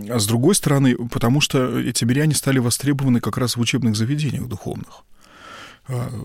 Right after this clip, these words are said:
действительно, мно-, много мы знаем, было прекрасных, а, преподавателей, священнослужителей, но много, э, с-, э, прекрасных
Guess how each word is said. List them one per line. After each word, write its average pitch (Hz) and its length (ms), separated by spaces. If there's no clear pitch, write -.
действительно, 117 680
мно-, 113 200
много 120 360
мы 101 140
знаем, 101 420
было 104 420
прекрасных, 107 640
а, 135 180
преподавателей, 104 720
священнослужителей, 117 840
но 104 120
много, 107 360
э, 117 300
с-, - 140
э, - 400
прекрасных - 640